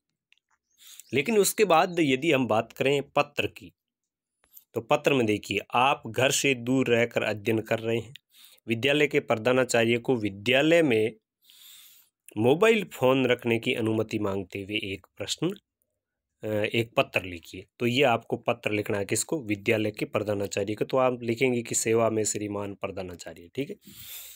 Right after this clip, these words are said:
या फिर अथवा में आप विज्ञान के विद्यार्थी हैं और विज्ञान विषय की अतिरिक्त कक्षा की आवश्यकता है, इसको देखते हुए आपको एक प्रधानाचार्य को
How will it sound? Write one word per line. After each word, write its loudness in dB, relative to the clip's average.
या 2
फिर -2
अथवा 2
में 0
आप 2
विज्ञान 2
के -2
विद्यार्थी -2
हैं -6
और 4
विज्ञान 0
विषय 0
की 0
अतिरिक्त -2
कक्षा 0
की -4
आवश्यकता -2
है, -4
इसको 0
देखते -2
हुए 0
आपको -4
एक -2
प्रधानाचार्य -6
को -16